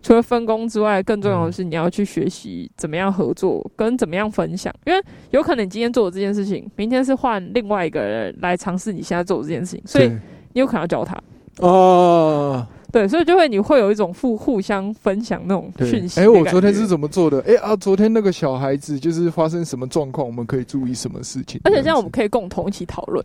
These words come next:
Speaker 2: 这样子。对，对，对，对。
Speaker 1: 因为我，我们要一起做这件事情，所以我会在当中就是，
Speaker 2: 嗯。
Speaker 1: 诶，被逼迫，好像我们就是一定要讨论。
Speaker 2: <laughs> 而且我觉得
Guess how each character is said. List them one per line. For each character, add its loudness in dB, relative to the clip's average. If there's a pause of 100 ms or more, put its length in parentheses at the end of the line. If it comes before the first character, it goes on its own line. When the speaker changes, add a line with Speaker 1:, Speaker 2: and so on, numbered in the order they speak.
Speaker 2:
这 -2
样 -4
子。 -4
对， -2
对， -4
对， -4
对。 4
Speaker 1:
因 6
为 4
我， 4
我 4
们 -6
要 2
一 4
起 -14
做 -2
这 0
件 -2
事 -8
情， -6
所 2
以 4
我 -4
会 2
在 -2
当 -2
中 -2
就 0
是， -2
Speaker 2:
嗯。 0
Speaker 1:
诶， -2 (220)
被 6
逼 -4
迫， 2
好 -4
像 0
我 -6
们 -8
就 -10
是 -6
一 -8
定 0
要 2
讨 4
论。 10 (540)
Speaker 2:
<laughs> 2
而 4
且 8
我 10
觉 6
得 8